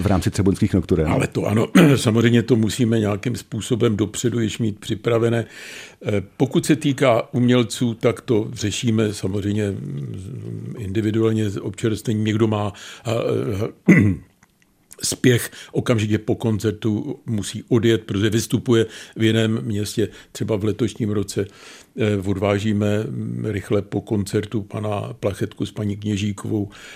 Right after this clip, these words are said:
Speaker 2: i hned do Litomyšle, kde vystupují druhý den, takže ještě v noci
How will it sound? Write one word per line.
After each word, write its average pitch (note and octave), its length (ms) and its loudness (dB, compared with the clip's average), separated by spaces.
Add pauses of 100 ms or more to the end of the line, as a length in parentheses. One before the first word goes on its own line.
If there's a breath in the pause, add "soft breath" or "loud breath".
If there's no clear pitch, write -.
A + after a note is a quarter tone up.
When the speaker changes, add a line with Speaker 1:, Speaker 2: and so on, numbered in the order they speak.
(140 loud breath)
Speaker 2:
i - 80 -4
hned G2+ 300 0
do G2+ 560 -2 (160)
Litomyšle, A2 600 0
kde G2+ 160 -2
vystupují A#2 560 0
druhý G#2 460 -2
den, A2+ 360 0
takže G#2+ 240 -2
ještě G#2+ 200 0
v F#2+ 100 -2
noci A2 480 2